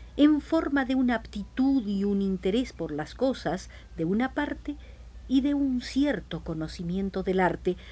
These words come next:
a través de diversas publicaciones catalanas, especialmente de las hermosas portadas en color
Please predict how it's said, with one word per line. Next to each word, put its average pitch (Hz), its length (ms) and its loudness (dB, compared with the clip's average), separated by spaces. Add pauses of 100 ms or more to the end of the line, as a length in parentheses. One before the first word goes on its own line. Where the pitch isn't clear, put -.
(100)
a 247 160 4
través 277 400 0
de 285 120 0
diversas 226 580 0
publicaciones 175 920 -4
catalanas, 147 800 -2 (360)
especialmente 294 880 2
de 220 100 2
las 208 320 0
hermosas 233 680 2
portadas 196 680 0
en 240 160 0
color 143 460 -2